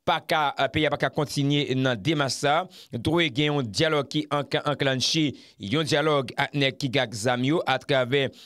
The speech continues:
yon pwogram reyensèsyon. Ansyen senatè a kritike sila yo ki di yo pa dwe rantre nan dyalòg ak bandi sa yo ki fè twòp krim. An lakal vi, raple plizyè peyi tankou Izrayèl ak Amas,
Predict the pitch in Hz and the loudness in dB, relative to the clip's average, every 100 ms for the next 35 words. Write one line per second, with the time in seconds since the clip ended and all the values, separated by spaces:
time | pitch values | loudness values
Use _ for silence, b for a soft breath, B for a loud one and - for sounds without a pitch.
0 | B 127 - 143 120 151 127 104 139 147 | B -6 -2 -2 0 0 0 -2 -2 -2
1 | 139 143 120 - 143 170 185 B B _ | 0 -2 -2 -4 -2 -2 -2 B B _
2 | 151 135 - 160 156 - 147 139 - 135 | -2 -2 -2 -2 0 0 0 -2 0 0
3 | 127 - 151 147 143 147 135 135 135 135 | 0 -4 -6 -4 -2 0 2 2 0 -4
4 | 107 135 131 - - 185 - 131 120 170 | -2 0 0 -2 0 0 -2 -10 -4 0
5 | 156 143 135 - 139 170 175 B B 127 | 0 0 -2 -2 0 0 -2 B B -2
6 | 147 147 139 139 151 147 143 - 139 123 | 0 2 2 2 0 0 -4 0 0 2
7 | 110 127 120 98 147 123 135 127 151 202 | 0 0 -2 -2 -2 0 0 2 2 0
8 | B B - 151 151 147 - 151 - - | B B -4 0 0 0 0 -2 -2 -10
9 | 196 185 151 135 - B B 127 135 156 | -6 -2 0 0 -4 B B 0 2 0
10 | 135 170 143 151 135 131 123 151 151 156 | 0 -2 0 2 2 2 2 0 -2 0
11 | 139 113 151 143 147 135 139 127 143 135 | -2 0 0 0 0 2 0 0 0 0
12 | 120 131 147 131 - 123 131 147 | 2 0 2 0 0 0 0 0